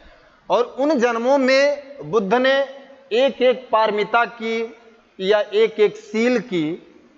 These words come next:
सिद्धि प्राप्त की और तब तक वो बोधिसत्व कहे गए। क्या कहे जाते हैं वहां तक? वो बोधिसत्व, वो बुद्ध नहीं कहलाते हैं,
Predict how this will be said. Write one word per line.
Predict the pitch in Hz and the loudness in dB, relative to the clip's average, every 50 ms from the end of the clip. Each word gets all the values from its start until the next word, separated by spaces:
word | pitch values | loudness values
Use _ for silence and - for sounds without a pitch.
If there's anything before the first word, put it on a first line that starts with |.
| _ _ _ _ _ _ _ _ _ _ _ | _ _ _ _ _ _ _ _ _ _ _
सिद्धि | _ - - 226 180 170 233 269 | _ -2 -2 -2 0 2 0 0
प्राप्त | 247 - 196 185 180 175 - - | 2 2 0 0 0 0 -4 -8
की | 180 - - 190 190 160 127 110 - - - - _ _ _ _ _ _ _ _ _ _ _ _ _ _ _ _ _ _ _ _ _ _ _ _ _ _ _ _ _ _ - | -8 -6 -2 -2 -2 -2 -2 -6 -12 -20 -20 -20 _ _ _ _ _ _ _ _ _ _ _ _ _ _ _ _ _ _ _ _ _ _ _ _ _ _ _ _ _ _ -2
और | 175 208 254 285 277 - - - - - - - - - _ _ _ - | 2 2 2 2 0 -2 -8 -18 -20 -20 -20 -20 -20 -20 _ _ _ -2
तब | 247 269 302 247 - - | -2 0 0 -2 0 0
तक | 294 294 - | -2 -2 -2
वो | 226 196 180 175 180 185 202 247 - - - - - - - - _ _ - - | -8 -8 -4 -2 0 0 0 0 -2 -6 -16 -20 -20 -20 -20 -20 _ _ -12 -6
बोधिसत्व | 156 175 226 240 - 175 214 262 277 - - - 277 277 277 - 233 | 0 4 4 4 4 2 0 -2 -2 -2 -2 -2 -2 -2 -2 -6 -4
कहे | - - 180 165 160 156 | -2 -2 -2 -2 -2 -2
गए। | 147 151 147 151 | -2 0 -2 -2
क्या | 147 175 180 196 | -2 0 -2 -2
कहे | 208 220 214 220 | 0 -2 -2 -2
जाते | 220 220 214 208 214 240 | 0 0 0 0 -2 -2
हैं | 226 | -2
वहां | 214 214 208 214 220 | 0 0 0 0 0
तक? | 220 - 226 - | -2 -2 -6 -2
वो | 226 247 302 370 370 - - - - - - - - - - - - - - - - - - - | 0 0 0 0 0 -4 -10 -20 -20 -20 -20 -20 -20 -20 -20 -20 -20 -20 -20 -20 -20 -20 -12 -6
बोधिसत्व, | 147 185 220 214 175 202 196 202 - 226 202 - - - 135 117 104 - - - - _ _ _ _ _ _ _ _ - | -2 0 0 0 0 -2 -2 -2 -2 -4 -4 -4 -8 -14 -14 -14 -14 -16 -20 -20 -20 _ _ _ _ _ _ _ _ -10
वो | 151 175 | -8 -6
बुद्ध | 175 175 214 208 196 | -2 -2 -2 0 0
नहीं | 240 240 240 269 247 | 0 0 0 -2 0
कहलाते | 277 269 269 262 240 185 - - | 0 2 2 2 0 -2 -4 -8
हैं, | 151 135 120 104 95 - - - - | -8 -8 -10 -14 -18 -20 -20 -20 -20